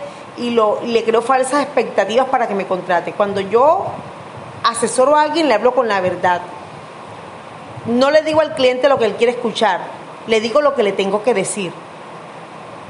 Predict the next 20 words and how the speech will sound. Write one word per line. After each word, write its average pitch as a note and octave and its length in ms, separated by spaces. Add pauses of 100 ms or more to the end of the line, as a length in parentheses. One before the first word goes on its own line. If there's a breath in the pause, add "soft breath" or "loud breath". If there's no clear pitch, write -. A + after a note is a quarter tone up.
(600)
Creo A#3 120
que C4+ 80
esa D4+ 160
es D4+ 60
la C4+ 140
base B3 300
para A#3 220
que A3+ 80
alguien A3 260
confíe G#3+ 340
en F#3+ 80
ti, G3+ 160
que G#3 120
digas A#3+ 220
lo C#4 140
que B3 80
le G3+ 80
tienes B3 260
que D4 160
decir, G#3+ 400